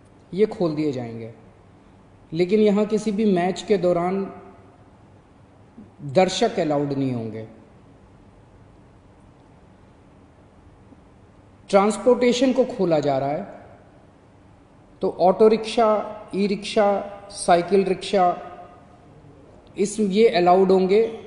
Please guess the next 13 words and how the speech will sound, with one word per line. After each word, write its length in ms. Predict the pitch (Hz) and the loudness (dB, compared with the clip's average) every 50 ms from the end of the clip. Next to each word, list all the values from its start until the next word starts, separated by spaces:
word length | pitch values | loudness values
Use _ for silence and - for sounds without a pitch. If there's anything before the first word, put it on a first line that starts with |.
| - - - - - | -20 -20 -20 -12 -4
लेकिन 300 | 175 190 190 - 220 214 | -2 -2 0 0 0 0
केवल 340 | 214 214 208 196 208 220 196 - | 2 2 2 2 0 -2 -2 0
एक 240 | 175 190 185 190 - | 2 2 2 2 -2
पैसेंजर। 500 | 180 147 - - 131 131 117 120 117 113 - - - - - - _ _ - _ _ _ - _ - - - - - - - _ - - - - _ - - - - - - - - _ - - - - _ _ | -4 -4 -4 -4 -6 -6 -6 -8 -10 -10 -14 -20 -20 -20 -20 -20 _ _ -20 _ _ _ -20 _ -20 -20 -20 -20 -20 -20 -20 _ -20 -20 -20 -20 _ -20 -20 -20 -20 -20 -20 -20 -20 _ -20 -20 -20 -20 _ _
टैक्सी, 760 | - 180 185 185 - - - 254 247 247 240 226 214 - - - - - - - - _ _ _ _ _ - - _ - - - _ _ _ - _ _ - - - - - _ - - - - - - - - _ - - - - - - - _ - - - | 0 0 0 0 -4 -6 -4 -2 -2 -2 -2 -2 -6 -8 -10 -14 -20 -20 -20 -20 -20 _ _ _ _ _ -20 -20 _ -20 -20 -20 _ _ _ -20 _ _ -20 -20 -20 -20 -20 _ -20 -20 -20 -20 -20 -20 -20 -20 _ -20 -20 -20 -20 -20 -20 -20 _ -14 -2 2
कैब्स 640 | 196 190 196 202 208 202 170 156 - - - - - - - - - - - - - - - - - - - - - - - - - - | 2 4 6 6 4 4 2 -4 -10 -10 -14 -16 -18 -20 -20 -20 -20 -20 -20 -20 -20 -20 -20 -20 -20 -20 -20 -20 -20 -20 -20 -20 -18 -12
ये 200 | 151 165 214 214 | 0 2 2 2
अलाउड 380 | - 170 175 175 180 180 185 175 | 2 0 0 2 2 2 2 0
होंगे, 320 | 185 190 196 196 202 214 | 0 -2 0 0 0 0
लेकिन 320 | 208 196 180 - 196 185 | 0 -2 -2 -2 -4 -4
केवल 280 | 185 196 180 175 175 180 | -2 -4 -4 -2 -2 -4
दो 200 | 165 139 160 160 | -4 -4 -4 -4
पैसेंजर्स। 720 | 156 151 135 127 - 131 120 120 120 120 113 113 - - | -4 -6 -8 -8 -8 -8 -10 -10 -10 -12 -12 -14 -16 -20